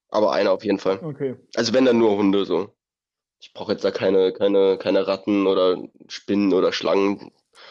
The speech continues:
Speaker 1: die eh nichts machen, also außer
Speaker 2: Ja.
Speaker 1: im, äh,
Speaker 2: Safe.
Speaker 1: äh, Terrarium zu sitzen.
Speaker 2: <laughs>
Speaker 1: Terrarium,
Speaker 2: Dein
Speaker 1: Terrorium.
Speaker 2: Terra-, Terra-, Terra-, was ist denn das für ein
Speaker 1: Te-, Terra-,
Speaker 2: Buchstabe?
Speaker 1: Ter-, Ter-, Terro-,
Speaker 2: <laughs>
Speaker 1: Kann ich nicht lesen,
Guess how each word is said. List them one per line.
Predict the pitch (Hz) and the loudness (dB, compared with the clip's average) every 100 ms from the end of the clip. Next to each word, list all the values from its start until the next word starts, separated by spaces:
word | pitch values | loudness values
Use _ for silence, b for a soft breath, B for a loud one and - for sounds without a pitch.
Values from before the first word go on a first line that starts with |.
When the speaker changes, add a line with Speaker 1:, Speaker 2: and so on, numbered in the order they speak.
| B | B
Speaker 1:
die | - | -2
eh | 101 | 0
nichts | 95 - | 0 -2
machen, | 95 92 | 0 0
also | 90 98 - - | 0 0 -2 -4
außer | - 92 87 | -6 -2 0
Speaker 2:
Ja. | |
Speaker 1:
im, | 90 85 | 0 -2
äh, | - 80 - - b | -6 -6 -8 -14 b
Speaker 2:
Safe. | b - 131 - _ | b -12 -12 -12 _
Speaker 1:
äh, | - 82 | -8 -6
Terrarium | - - 87 90 87 | -6 -4 -2 -2 -6
zu | - | -6
sitzen. | 87 - - _ | -8 -8 -12 _
Speaker 2:
<laughs> | - 370 - 415 466 - - - | -6 -6 -8 -8 -8 -8 -8 -10
Speaker 1:
Terrarium, | - 95 98 98 95 | -6 -2 0 0 0
Speaker 2:
Dein | 92 | 0
Speaker 1:
Terrorium. | - 90 92 165 80 156 156 - _ _ | 0 0 -2 -2 -2 -2 -4 -8 _ _
Speaker 2:
Terra-, | - 151 147 160 175 - | -8 -6 -6 -4 -4 -6
Terra-, | - _ _ - | -16 _ _ -18
Terra-, | - 165 160 160 165 180 190 202 196 _ _ _ _ _ | -6 -4 -4 -4 -4 -2 -4 -6 -10 _ _ _ _ _
was | 175 175 170 | -10 -8 -8
ist | |
denn | 180 | -12
das | 160 170 - - | -12 -12 -14 -8
für | |
ein | 226 | -2
Speaker 1:
Te-, | 220 247 | 0 0
Terra-, | 339 - 104 110 117 | 2 2 2 0 0
Speaker 2:
Buchstabe? | 107 | 0
Speaker 1:
Ter-, | 117 98 - | -2 -4 -4
Ter-, | - 104 | -4 -4
Terro-, | - 104 104 123 123 127 123 | -2 -2 2 2 4 2 0
Speaker 2:
<laughs> | - - - - - 539 - 640 - 740 - 605 587 587 - - - | -4 -16 -18 -16 -8 -8 -6 -8 -6 -8 -6 -8 -8 -10 -14 -16 -12
Speaker 1:
Kann | - 123 | -4 -2
ich | 123 - | -2 -2
nicht | 110 - | -2 -2
lesen, | 113 113 | 0 0